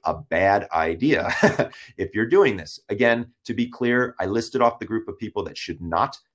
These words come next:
take melatonin. I want to add one more group of people to that list. Uh, those are people who take ace inhibitors.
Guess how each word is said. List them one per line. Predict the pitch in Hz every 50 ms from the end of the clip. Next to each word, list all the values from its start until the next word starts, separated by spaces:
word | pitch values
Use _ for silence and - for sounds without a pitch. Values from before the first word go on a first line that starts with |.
| _ -
take | 135 127 127
melatonin. | 135 131 131 135 135 135 - 143 131 139 143 143 143 - -
I | 92
want | 98 101 98 90
to | - -
add | 98 104 98 95
one | 92 101 113 127 131
more | 131 120 117 98
group | - 120 117 117 110
of | 98 -
people | - 127 127 123 120 120
to | - 107
that | 104 98 80 -
list. | 104 110 117 - - - - -
Uh, | 87 87 - -
those | 101 104 104 -
are | 101 98
people | - 117 117 113 104
who | 98 101 87
take | - - 98 90 - _ -
ace | 101 104 113 120 120 - - - -
inhibitors. | 98 95 90 107 104 123 143 165 180 202 - -